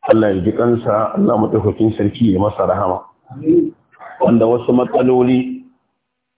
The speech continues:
Speaker 1: muka ga sun taso kamar yadda ma zilna nukarriru wa nujaddidu, cewa lallai in Shi'a ba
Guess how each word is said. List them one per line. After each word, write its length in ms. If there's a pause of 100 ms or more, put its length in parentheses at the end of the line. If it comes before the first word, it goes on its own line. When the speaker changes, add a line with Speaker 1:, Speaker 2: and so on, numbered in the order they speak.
(140)
Speaker 1:
muka 260
ga 180
sun 200
taso 440
kamar 320
yadda 560 (880)
ma 460
zilna 380
nukarriru 600
wa 160
nujaddidu, 720 (1500)
cewa 320
lallai 400
in 160
Shi'a 320
ba 140